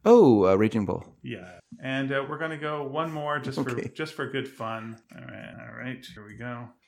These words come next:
Speaker 2: This one is considered, uh, a, a bit of a stinker.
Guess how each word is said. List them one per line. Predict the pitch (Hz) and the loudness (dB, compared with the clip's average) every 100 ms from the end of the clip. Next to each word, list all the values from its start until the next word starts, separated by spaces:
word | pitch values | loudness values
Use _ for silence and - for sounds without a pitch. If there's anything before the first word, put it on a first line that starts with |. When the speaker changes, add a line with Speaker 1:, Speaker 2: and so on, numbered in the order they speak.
| _ | _
Speaker 2:
This | 151 151 | -10 -8
one | 160 147 | -6 -4
is | 135 135 | -4 -6
considered, | - 135 127 - 151 139 131 120 | -10 -10 -10 -6 -4 -2 -4 -4
uh, | 120 117 117 110 120 117 113 | -4 -2 -4 -4 -6 -6 -6
a, | |
a | 110 | -6
bit | 139 131 | -4 -4
of | |
a | 127 | -4
stinker. | - - 143 143 170 180 180 | -10 -10 -8 -6 -4 -4 -6